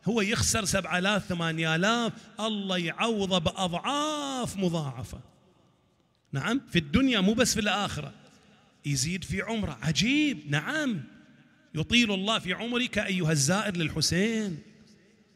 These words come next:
نعم، تشيعك الملائكة.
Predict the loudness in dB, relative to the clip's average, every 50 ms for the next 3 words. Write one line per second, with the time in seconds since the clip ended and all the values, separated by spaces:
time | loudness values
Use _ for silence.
0 | _ _ _ -6 -4 0 0 0 0 -2 -6 -16 -20 -20 -20 -20 -20 -20 _ _
1 | _ _ _ _ _ _ _ _ _ _ _ _ _ _ _ _ _ _ _ _
2 | _ _ _ -8 -4 0 2 2 4 4 2 2 0 -2 -2 -2 0 0 0 2
3 | 2 2 2 0 0 -4 -8 -8 -8 -8 -8